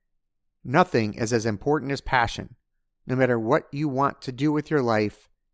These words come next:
be passionate." Every time I hear someone famous like John Bon Jovi say, "Nothing is as important as passion," my first reaction is to roll my eyes. There are many things more important,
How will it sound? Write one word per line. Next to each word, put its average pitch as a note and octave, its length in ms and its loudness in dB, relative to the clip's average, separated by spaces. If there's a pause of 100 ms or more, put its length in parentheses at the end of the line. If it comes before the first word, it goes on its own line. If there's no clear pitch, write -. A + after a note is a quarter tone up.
(160)
be B2+ 480 -2
passionate." G2+ 520 -2 (1120)
Every F3+ 360 2
time A#2+ 400 0
I C3 140 0
hear C3+ 200 2
someone B2 400 -2
famous A2 480 -2
like G#2+ 160 -6
John B2+ 320 -2
Bon A#2+ 280 -2
Jovi G#2+ 440 -2
say, A2+ 180 -2
"Nothing D3 640 -4
is A2 140 -4
as A2 160 0
important C3 500 -4
as A2+ 100 -4
passion," G#2+ 580 -2 (420)
my A#2 100 0
first F3 340 -2
reaction A#2+ 600 0
is A2 100 -8
to - 100 -12
roll A#2 240 2
my A#2 220 0
eyes. - 480 -4 (760)
There C#3+ 140 6
are C#3 60 4
many C3+ 320 0
things A2 280 -2
more A2 200 -2
important, - 500 -4